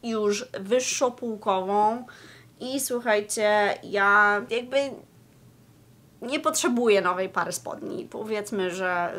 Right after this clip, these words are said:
sobie to szczerze, ale jak zobaczyłam te spodnie, to stwierdziłam, że one są tak piękne, że chociaż je przymierzę, wiem, że to du-, dużo się w tym filmie <laughs> pojawia, bo one mają, słuchajcie, takie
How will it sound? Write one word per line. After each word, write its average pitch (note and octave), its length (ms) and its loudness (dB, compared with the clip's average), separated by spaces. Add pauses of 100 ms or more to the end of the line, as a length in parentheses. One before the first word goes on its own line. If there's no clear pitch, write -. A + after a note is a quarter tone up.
sobie F#3 380 -4
to F3+ 160 -8
szczerze, F3 380 -2
ale A3 800 6
jak G3 220 -2
zobaczyłam G3 560 0
te A3 100 -8
spodnie, F#3+ 680 -2
to F#3+ 100 -10
stwierdziłam, G3+ 460 -6
że G3 80 -8
one G3 120 -4
są G3 200 -6
tak G#3+ 340 -4
piękne, F#3+ 520 -4
że G3+ 100 -6
chociaż A3+ 340 -8
je A3 100 -4
przymierzę, F3+ 720 -2 (300)
wiem, G3+ 240 -4
że F#3 120 -4
to G3 120 -6
du-, F#3+ 280 -6
dużo G#3 360 -2
się F#3+ 120 -8
w E3+ 40 -12
tym A#3 160 -6
filmie G#3 400 -6 (180)
<laughs> - 160 -20
pojawia, E3+ 520 -4 (600)
bo G#3+ 280 6
one G#3+ 260 2
mają, G3 300 0
słuchajcie, G#3 680 -2 (240)
takie G3+ 280 -8